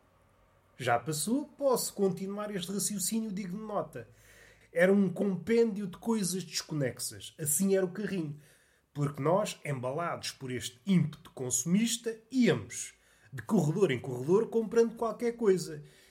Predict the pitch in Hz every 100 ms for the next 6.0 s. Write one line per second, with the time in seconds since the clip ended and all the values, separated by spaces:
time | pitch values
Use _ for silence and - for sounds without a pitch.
0 | - 208 269 254 220 - 269 247 170 113
1 | 117 123 160 175 147 214 202 123 - -
2 | 220 214 156 139 113 107 139 127 208 196
3 | 180 156 147 196 180 117 92 139 139 -
4 | 151 143 139 107 95 - - - _ -
5 | - 131 123 110 - 120 110 127 220